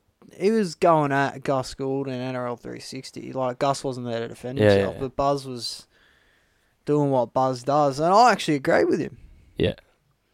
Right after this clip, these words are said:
Speaker 1: Why, he's just like, so why did they sign it? Why did they sign all these players? They signed Jamin Salmon, they signed Blake Taaffe. Ap-, apparently they've turned over, like,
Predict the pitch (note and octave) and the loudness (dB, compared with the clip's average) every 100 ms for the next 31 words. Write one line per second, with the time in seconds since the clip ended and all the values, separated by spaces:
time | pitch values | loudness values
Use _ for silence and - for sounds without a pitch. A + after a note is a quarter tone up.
0 | _ _ _ _ _ _ _ _ - F#3+ | _ _ _ _ _ _ _ _ -6 2
1 | G3 F#3 - G3+ F3+ G#3+ - G#3+ G3 - | 4 4 0 -4 -4 -6 2 2 2 0
2 | G#3+ F#3+ G#3 A3+ G#3 F#3 - E3 F3 F3 | -2 2 2 0 -2 -4 -6 -8 -8 -8
3 | D#3 F#3 G#3 G#3 G3 F#3 - D3 F3 D#3+ | -6 -4 -4 -6 -6 -6 -6 -6 -6 -6
4 | D3 C#3 - - C#3 E3+ - A2+ B2+ C3+ | -6 -8 -10 -6 -4 -4 -10 -14 -12 -10
5 | D3+ D3 C#3+ C#3+ C3 _ _ - F3+ F#3+ | -8 -6 -6 -8 -14 _ _ -8 -2 0
6 | G#3 G3 - C3 B2 C#3 C3 - C3 B2+ | 0 -2 -2 -2 -2 -4 -4 -4 -4 0
7 | C3+ F3+ - - A#2+ C#3 - - _ - | 2 2 0 -2 -2 -2 -8 -20 _ -8
8 | - - F#3 C4+ C4+ - B3+ G#3 - F3 | -8 -8 -2 0 0 0 0 0 -4 -4
9 | E3+ E3+ D3 D#3 D3+ C#3 B2+ B2 | 0 4 6 6 4 2 2 0